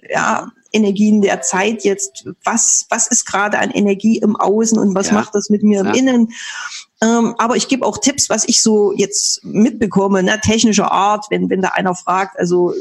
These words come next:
Speaker 1: bin so auch in vielen, vielen Bereichen bewandert. Ich versuche auch
Speaker 2: Mhm.
Speaker 1: immer Menschen zu vernetzen, zu verknüpfen,
Speaker 2: Ja.
Speaker 1: wenn ich sage, „Ich kenne da einen, der einen
Speaker 2: Ja.
Speaker 1: kennt.“ <laughs> Ähm,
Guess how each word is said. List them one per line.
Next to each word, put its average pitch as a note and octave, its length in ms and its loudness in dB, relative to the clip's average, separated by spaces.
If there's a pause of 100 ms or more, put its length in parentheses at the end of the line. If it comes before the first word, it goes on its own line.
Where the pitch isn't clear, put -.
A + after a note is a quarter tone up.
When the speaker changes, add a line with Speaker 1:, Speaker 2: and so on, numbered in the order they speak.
(520)
Speaker 1:
bin G#3 160 2
so G#3 140 0
auch F#3 260 -4 (400)
in G#3 140 2
vielen, C4 380 2
vielen A3 260 2
Bereichen G#3 440 0
bewandert. A3 520 0
Ich A3+ 140 -6
versuche A#3+ 300 -2
auch G#3 100 -2
Speaker 2:
Mhm. A3 80 2
Speaker 1:
immer G#3 100 2
Menschen A3+ 320 0
zu - 140 -6
vernetzen, G#3+ 500 0
zu A3 140 -2
verknüpfen, A#3 500 0
Speaker 2:
Ja. A3 80 4
Speaker 1:
wenn A3 80 2
ich A3+ 80 2
sage, A3 240 -8
„Ich A3+ 160 -4
kenne B3 180 0
da C4 160 0
einen, A#3 300 0
der A3 100 0
einen G#3 160 2
Speaker 2:
Ja. G#3 60 2
Speaker 1:
kennt.“ A#3+ 300 0
<laughs> - 760 -2
Ähm, A#3+ 380 2